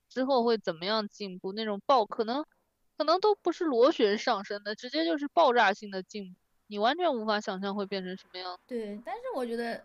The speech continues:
Speaker 2: 人脑还是无法取代的。
Speaker 1: 嗯，啊，是，是的嘛。
Speaker 2: 嗯。
Speaker 1: 但是我就是说，就是说人类社会发展会变成什么样子，真是不知道。
Speaker 2: 是的。
Speaker 1: 它也可能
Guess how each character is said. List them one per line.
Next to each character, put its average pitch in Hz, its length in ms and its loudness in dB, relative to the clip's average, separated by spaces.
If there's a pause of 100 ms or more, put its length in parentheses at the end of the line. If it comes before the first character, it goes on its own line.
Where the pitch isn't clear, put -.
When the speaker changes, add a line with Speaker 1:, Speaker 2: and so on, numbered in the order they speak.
(120)
Speaker 2:
人 214 260 -6
脑 247 180 -2
还 208 220 -4
是 214 260 -6
无 185 160 -8
法 185 400 -8 (240)
取 - 280 -6
代 214 260 -2
的。 220 180 -12 (180)
Speaker 1:
嗯， 208 320 -10 (160)
啊， 175 220 -6
是， 190 140 -20
是 - 200 -10
的 240 100 -2
嘛。 170 140 -4 (100)
Speaker 2:
嗯。 - 60 -20
Speaker 1:
但 277 120 -2
是 285 100 2
我 247 120 2
就 254 160 0
是 269 80 2
说， 269 240 2 (480)
就 285 120 -2
是 285 60 2
说 294 160 2
人 247 220 4
类 277 160 6
社 269 280 4
会 254 380 2
发 240 300 4
展 208 200 4 (200)
会 202 100 -2
变 196 160 0
成 185 140 -2
什 180 120 -10
么 175 80 -12
样 175 200 -4 (100)
子， 139 240 -10
真 190 160 -2
是 190 120 -6
不 175 140 -6
知 160 140 -6
道。 127 340 -2
Speaker 2:
是 - 320 -16
的。 185 240 -16
Speaker 1:
它 208 100 0
也 202 120 2
可 190 160 -2
能 170 220 -4